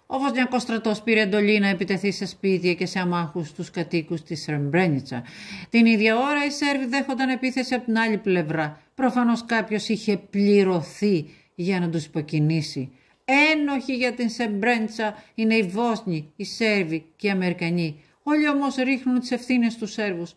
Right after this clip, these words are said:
Δυστυχώς πολλά από τα θύματα που θεωρούνται μουσουλμάνοι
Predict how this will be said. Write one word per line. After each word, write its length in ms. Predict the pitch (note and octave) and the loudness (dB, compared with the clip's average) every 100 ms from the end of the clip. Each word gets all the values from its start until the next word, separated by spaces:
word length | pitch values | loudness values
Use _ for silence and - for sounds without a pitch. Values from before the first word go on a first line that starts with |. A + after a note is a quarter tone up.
| _ | _
Δυστυχώς 800 | G#3+ B3+ D4+ - C#4+ - B3+ B3 | 0 2 2 2 -4 -2 -4 -4
πολλά 500 | - B3 A#3 G#3 A3+ | -4 -2 0 0 0
από 120 | G#3+ A3 | -2 -4
τα 100 | G#3+ | -4
θύματα 520 | A3+ G#3+ G3 F#3+ F#3+ | 0 0 0 -4 -10
που 60 | |
θεωρούνται 520 | - G#3 G#3 B3 G#3+ G#3+ | -8 -4 -2 0 0 0
μουσουλμάνοι 720 | G#3+ A#3 A3 B3+ C4 C4 | 0 0 0 2 4 4